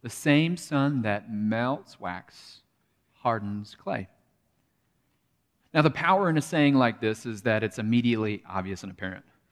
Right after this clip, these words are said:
right? You don't have to explain it. Uh, but bear with me as I unpack it for, for making a point. The sun radiates light and heat.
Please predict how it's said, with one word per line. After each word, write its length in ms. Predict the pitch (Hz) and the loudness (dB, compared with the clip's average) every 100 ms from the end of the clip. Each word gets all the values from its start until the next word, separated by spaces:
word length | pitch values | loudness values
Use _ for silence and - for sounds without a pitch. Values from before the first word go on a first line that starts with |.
| _ _ _ - | _ _ _ -10
right? 160 | 101 107 | -6 -4
You 60 | |
don't 100 | 107 | -2
have 120 | 110 - | -2 -2
to 80 | |
explain 340 | 113 - 110 92 | -8 -6 -4 -4
it. 100 | 92 _ _ _ _ _ _ _ _ - | -6 _ _ _ _ _ _ _ _ -6
Uh, 160 | 107 | -2
but 160 | 123 117 | 2 6
bear 180 | 131 131 | 8 10
with 200 | 131 135 | 6 8
me 160 | 127 | 6
as 100 | 113 | 6
I 160 | 113 101 | 2 2
unpack 400 | 127 120 120 120 | 2 4 4 4
it 100 | 123 - - | -2 -6 -2
for, 340 | 110 101 95 | 0 0 -2
for 120 | - 107 | -6 -4
making 240 | 107 107 | -2 -4
a 40 | |
point. 440 | 92 - 131 104 - _ _ _ _ _ _ _ _ _ _ | -4 -2 0 0 -6 _ _ _ _ _ _ _ _ _ _
The 80 | 139 | -4
sun 580 | - 151 151 156 151 143 - | 2 6 8 8 6 0 -2
radiates 600 | 123 135 131 120 127 - | 4 6 8 6 4 -2
light 460 | 117 113 123 131 - - _ _ _ - | -2 0 0 -2 -8 -20 _ _ _ -4
and 140 | 117 | -4
heat. 480 | - 127 123 - | 0 2 2 0